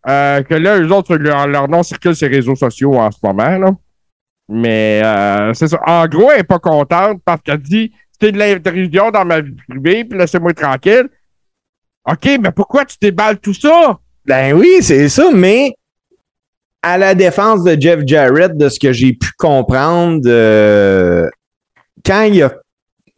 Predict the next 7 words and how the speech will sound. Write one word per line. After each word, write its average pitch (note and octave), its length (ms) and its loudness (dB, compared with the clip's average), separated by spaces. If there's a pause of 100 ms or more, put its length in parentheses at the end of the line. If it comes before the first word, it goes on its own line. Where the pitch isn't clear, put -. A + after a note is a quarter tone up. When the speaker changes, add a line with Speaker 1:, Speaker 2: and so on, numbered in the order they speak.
(120)
Speaker 2:
commencé D#3+ 840 0
à A2 240 0
fréquenter B2 840 -4
Karen, A#2+ 720 0 (640)
elle D#3 280 2
n'habitait F#3 560 2
même G#3 480 2